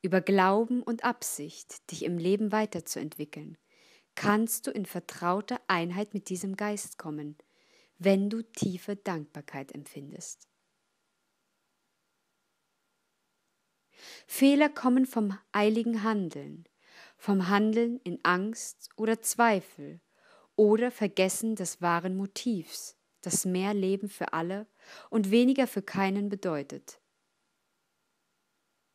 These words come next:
Je mehr du in der bestimmten Weise voranschreitest,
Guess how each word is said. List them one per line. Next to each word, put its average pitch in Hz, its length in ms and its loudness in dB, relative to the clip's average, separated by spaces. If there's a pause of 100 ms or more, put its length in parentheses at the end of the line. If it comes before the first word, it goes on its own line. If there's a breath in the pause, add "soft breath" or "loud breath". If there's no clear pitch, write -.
(320 loud breath)
Je 233 180 6
mehr 247 340 8
du 311 80 -2
in 269 180 2
der 226 100 2
bestimmten 240 680 0
Weise 208 280 4
voranschreitest, - 1300 -4